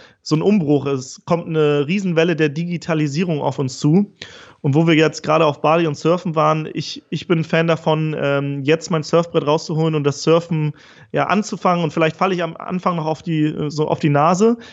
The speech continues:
Aber langfristig, wenn die Riesenwelle der Digitalisierung kommt, möchte ich die surfen können. Von daher, äh, bin ich gerade ein Fan davon, so vielen Leuten wie, wie möglich zu sagen, hey, da kommt eine Welle auf uns zu und wenn du Bock hast,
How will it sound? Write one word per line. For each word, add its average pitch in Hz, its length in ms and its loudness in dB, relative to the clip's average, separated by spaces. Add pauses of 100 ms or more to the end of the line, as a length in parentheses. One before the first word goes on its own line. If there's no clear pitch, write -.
(200)
Aber 147 120 2
langfristig, 190 920 -2
wenn 175 240 0
die 180 200 -2
Riesenwelle 170 600 0
der 156 120 0
Digitalisierung 160 640 -2
kommt, 156 180 0
möchte 151 240 -2
ich 139 60 -10
die 160 80 -2
surfen 156 360 0
können. 139 280 -2
Von 139 240 -2
daher, 143 420 2 (380)
äh, 139 120 2
bin 147 140 2
ich 175 140 0
gerade 165 200 0
ein 151 40 -4
Fan 180 200 0
davon, 170 380 0
so 151 120 -2
vielen 190 360 0
Leuten 170 320 2
wie, 156 80 -4
wie - 480 -8
möglich 170 260 0
zu 175 140 -8
sagen, 151 180 2
hey, 156 100 0
da 156 80 2
kommt 190 200 -2
eine 202 100 -2
Welle 196 140 0
auf 196 80 -2
uns 202 160 -4
zu 190 160 0
und 190 100 2
wenn 160 100 4
du 147 60 4
Bock 170 220 -2
hast, 175 260 -2